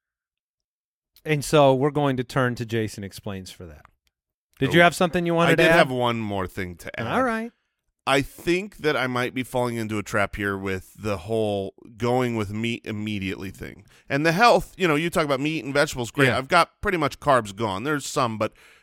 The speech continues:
Speaker 2: um, you know, I'm, I'm carb free with my meat and vegetables. But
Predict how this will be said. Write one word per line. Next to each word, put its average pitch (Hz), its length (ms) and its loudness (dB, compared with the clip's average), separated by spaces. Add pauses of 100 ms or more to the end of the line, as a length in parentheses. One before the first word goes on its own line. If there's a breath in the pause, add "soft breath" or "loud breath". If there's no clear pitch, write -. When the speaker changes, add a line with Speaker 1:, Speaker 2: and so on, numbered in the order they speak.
Speaker 2:
um, 117 440 0
you 139 120 -2
know, 110 120 0
I'm, 131 240 -2
I'm 131 160 -6
carb 147 280 0
free 139 180 -4
with 107 140 -6
my 113 120 -4
meat 113 180 -6
and 107 140 -12
vegetables. - 640 -8 (680)
But - 420 -2